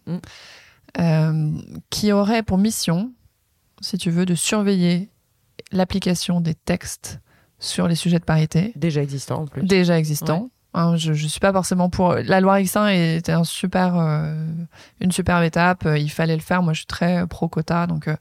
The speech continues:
Speaker 2: j'ai pas de problème à, voilà, je trouve que les instruments législatifs sont
Speaker 1: Elle était
Speaker 2: importants.
Speaker 1: dans le podcast, hein, Marie-Pierre.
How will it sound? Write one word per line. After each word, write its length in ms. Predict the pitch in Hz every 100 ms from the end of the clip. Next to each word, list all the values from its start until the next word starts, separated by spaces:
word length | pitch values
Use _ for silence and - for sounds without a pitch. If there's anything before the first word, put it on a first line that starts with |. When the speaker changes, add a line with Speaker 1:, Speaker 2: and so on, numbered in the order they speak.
| - - - -
Speaker 2:
j'ai 140 | - -
pas 80 | 156
de 40 |
problème 420 | - 175 165 175
à, 240 | 165 143 143 160 190 - -
voilà, 200 | 170 147
je 100 | 156
trouve 160 | 180 165
que 80 |
les 600 | 156 151 147 156 151 151
instruments 340 | 165 - 185 180
législatifs 460 | 170 160 160 - 190
sont 120 | 170
Speaker 1:
Elle 80 | 165
était 100 | 165
Speaker 2:
importants. 200 | 190 -
Speaker 1:
dans 40 |
le 40 | 180
podcast, 460 | 185 - 139 -
hein, 60 | 143
Marie-Pierre. 440 | 143 139 - 135